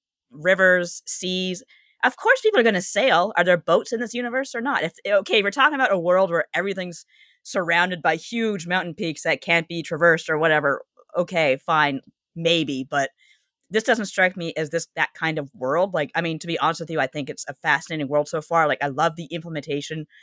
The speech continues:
of the giant-ass crystals into these cities. Like, I think that's so cool, but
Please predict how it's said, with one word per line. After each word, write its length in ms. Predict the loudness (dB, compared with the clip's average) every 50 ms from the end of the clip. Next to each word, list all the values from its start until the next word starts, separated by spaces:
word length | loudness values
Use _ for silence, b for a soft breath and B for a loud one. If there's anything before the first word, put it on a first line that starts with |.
| b b b b 2
of 220 | 4 4 4 4
the 80 | 0 -4
giant-ass 720 | -2 2 2 4 4 4 4 2 2 4 4 4 4 2
crystals 520 | -2 -4 -4 -4 -4 -4 -4 -4 -4 -4 -4
into 240 | -6 -6 -6 -6 -6
these 180 | -6 -6 -6 -6
cities. 320 | -6 -4 -2 -2 -2 -2
Like, 160 | -4 -4 -2 -2
I 80 | -4
think 160 | -4 -2 -2
that's 200 | -2 -2 -4 -4
so 180 | -4 -4 -4 -4
cool, 320 | -4 -6 -4 -2 -2 -2
but 300 | -2 -2 0 -2 -2 -2